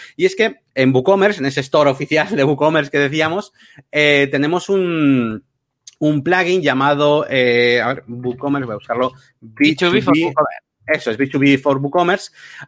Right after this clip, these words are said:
Speaker 1: em, que lo que hace realmente es, o sea, tiene dentro un montón de plugins, ¿vale? Eh, básicamente, em, permite, eh,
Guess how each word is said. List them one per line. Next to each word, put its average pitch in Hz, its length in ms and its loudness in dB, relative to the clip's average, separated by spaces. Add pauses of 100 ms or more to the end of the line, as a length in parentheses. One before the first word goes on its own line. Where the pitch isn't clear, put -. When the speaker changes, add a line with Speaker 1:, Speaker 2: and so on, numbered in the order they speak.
(120)
Speaker 1:
em, 160 520 4
que 202 380 0 (240)
lo 160 220 -2
que 170 80 0
hace 190 160 0
realmente 196 340 0
es, 202 220 -6 (480)
o - 20 -14
sea, 143 160 -2
tiene 185 180 0
dentro 208 300 4
un 196 100 0
montón 180 280 2
de 175 100 2
plugins, 107 400 -2
¿vale? 175 220 -2 (420)
Eh, 147 300 4
básicamente, 175 720 -2 (180)
em, 131 1040 0 (220)
permite, 139 600 -2 (580)
eh, 123 480 2